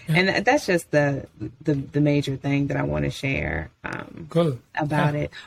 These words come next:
Speaker 2: Oh, one fun fact though.
Speaker 1: Mm-hmm.
Speaker 2: I don't know if it's a fun fact. That, that actually was a, a very bad, um,
Speaker 1: <laughs>
Speaker 2: way to
Speaker 1: Sure.
Speaker 2: start this. But, um, when I was interviewing law enforcement, because we did start in that, um, in that industry, we're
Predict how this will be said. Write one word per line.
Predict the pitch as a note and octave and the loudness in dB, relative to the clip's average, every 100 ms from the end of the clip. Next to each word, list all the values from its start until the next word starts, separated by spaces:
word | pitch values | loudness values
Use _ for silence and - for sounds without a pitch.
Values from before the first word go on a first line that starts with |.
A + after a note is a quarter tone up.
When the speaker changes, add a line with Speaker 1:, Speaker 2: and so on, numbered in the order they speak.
| - | 2
Speaker 2:
Oh, | A#3+ | 4
one | C4+ C#4+ | 4 4
fun | C#4+ | 2
fact | C4+ B3+ B3+ - | 2 2 2 0
though. | D3 B2+ - _ - _ _ _ - - | -2 -4 -12 _ -20 _ _ _ -20 -2
Speaker 1:
Mm-hmm. | C#3 D3 G3 - _ - - | 2 4 2 -6 _ -18 -10
Speaker 2:
I | - | 0
don't | F3 F3 | 2 4
know | |
if | - | 2
it's | - B2+ | -4 -8
a | |
fun | - - | -8 -14
fact. | - - - _ - | -8 -8 -8 _ -2
That, | E3 D3+ - | 0 0 2
that | D3 | 2
actually | C3+ - D#3 | 2 -4 -4
was | D3+ C#3+ | -2 -2
a, | C#3 - | -4 -4
a | C#3+ | -6
very | C#3+ C#3+ D3 C#3+ | -2 0 0 0
bad, | D3+ D3 D3 C#3+ - D3 | 0 0 0 -2 -4 -8
um, | C#3 C#3 C#3 - - | -6 -4 -6 -12 -20
Speaker 1:
<laughs> | - G#3+ - E3 _ - - D#3 | -6 -6 -6 -12 _ -12 -4 0
Speaker 2:
way | D#3 | 2
to | C#3+ | 4
Speaker 1:
Sure. | C#3 | 4
Speaker 2:
start | E3+ D#3 | 4 2
this. | D3 D3+ | -2 0
But, | F3+ E3+ - | 2 2 2
um, | D#3 D#3 D3+ D3 C#3+ - - | 2 2 4 2 0 -6 0
when | E3+ | 4
I | F3 | 4
was | F3 | 2
interviewing | E3 F3+ F3+ E3+ D3+ | 2 2 4 4 4
law | D3 | 4
enforcement, | E3+ F3 D3 D3 C#3 D3 | 2 0 -2 -2 -2 0
because | D3+ E3 D3+ | 0 0 0
we | D#3 | 0
did | D3+ D#3 D3+ | 2 0 0
start | - D#3 C#3+ - _ _ _ - | -2 -2 -2 -4 _ _ _ 0
in | E3 E3+ | 4 4
that, | E3 E3+ - _ | 2 0 -4 _
um, | D#3+ E3 E3 D#3+ D#3+ _ _ _ _ _ _ - | -4 -2 0 -2 -2 _ _ _ _ _ _ 2
in | F3+ | 4
that | - | 4
industry, | F3+ F3+ A3 A3+ | 2 2 0 2
we're | F#3 D#3 D3 | 4 4 4